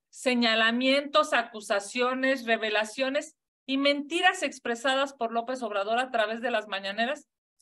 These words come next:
se han convertido en una reiterada y sistemática estrategia de ataques contra Xochitl Gálvez, para dañarla,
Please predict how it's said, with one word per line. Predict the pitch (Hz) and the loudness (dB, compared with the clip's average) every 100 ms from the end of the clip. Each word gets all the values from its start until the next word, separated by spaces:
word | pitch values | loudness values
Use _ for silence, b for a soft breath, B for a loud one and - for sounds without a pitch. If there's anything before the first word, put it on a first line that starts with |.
| _ - | _ -18
se | - 302 | -4 2
han | 302 339 | 2 2
convertido | 330 349 277 254 277 285 285 | 0 0 2 0 -2 -2 -2
en | 277 | -2
una | 285 285 | 0 0
reiterada | 254 262 247 - 262 277 311 339 349 | 0 -2 -2 0 2 4 4 2 -2
y | - 226 | -6 -12
sistemática | 240 226 - 226 247 262 277 - 294 - _ _ - | -10 -10 -6 -2 -2 -4 -8 -8 -8 -10 _ _ 0
estrategia | 311 330 320 277 262 247 247 - 262 254 - _ _ | 2 2 0 0 0 -4 -4 -6 -6 -6 -12 _ _
de | 226 | 0
ataques | 233 226 - 226 226 254 247 | 0 0 0 0 0 -4 -8
contra | - 233 226 233 | -4 -2 0 0
Xochitl | 226 208 - 214 | -2 -4 -10 -6
Gálvez, | 196 175 165 - _ _ _ _ _ _ - | -2 -2 -4 -18 _ _ _ _ _ _ 0
para | 233 233 | 4 4
dañarla, | 233 247 269 294 294 294 320 | 4 2 4 2 2 -2 -2